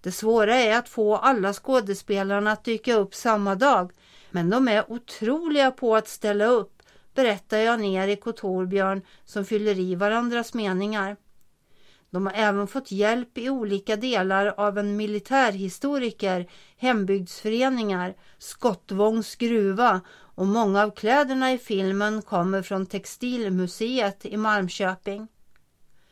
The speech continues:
Nu håller de på att lansera uppföljaren till Nådens år.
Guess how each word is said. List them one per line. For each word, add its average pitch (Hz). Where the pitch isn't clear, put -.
Nu 285
håller 285
de 285
på 220
att 214
lansera 202
uppföljaren 262
till 269
Nådens 208
år. 185